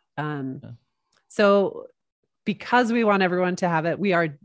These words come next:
Speaker 1: discounting it so that there's options for you. And,
Speaker 2: Mm-hmm.
Speaker 1: you know, if you need a payment plan or you just need the discount, whatever it is, um, that's why we're doing it. And we're doing it as kind of this,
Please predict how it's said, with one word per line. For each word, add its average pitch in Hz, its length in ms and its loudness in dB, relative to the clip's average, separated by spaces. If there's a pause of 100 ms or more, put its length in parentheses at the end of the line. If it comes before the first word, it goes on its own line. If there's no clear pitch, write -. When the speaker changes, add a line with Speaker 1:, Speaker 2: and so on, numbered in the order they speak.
Speaker 1:
discounting 151 560 -6
it 151 300 -8 (380)
so 160 720 0
that 151 300 -2 (100)
there's 156 240 -2 (100)
options 156 560 -4
for 165 160 -6
you. 156 460 -2 (500)
And, 160 440 -4
Speaker 2:
Mm-hmm. 117 140 -6
Speaker 1:
you 160 100 -4
know, 147 180 -4
if - 140 -12
you 151 60 -6
need 156 160 -4
a 156 60 -4
payment 170 380 -2
plan 151 260 -4
or 156 80 -4
you 160 180 -6
just 165 220 -6
need 160 160 -2
the 160 60 -2
discount, 156 560 -4 (260)
whatever 175 360 2
it 151 80 -2
is, 131 480 -6
um, 143 400 -6 (240)
that's - 200 -6
why 175 100 2
we're 160 120 0
doing 160 220 -2
it. 160 100 -4
And 165 100 -2
we're 170 80 0
doing 262 300 0
it 185 100 0
as 170 120 -4
kind 180 220 -2
of 160 100 -4
this, 170 280 -2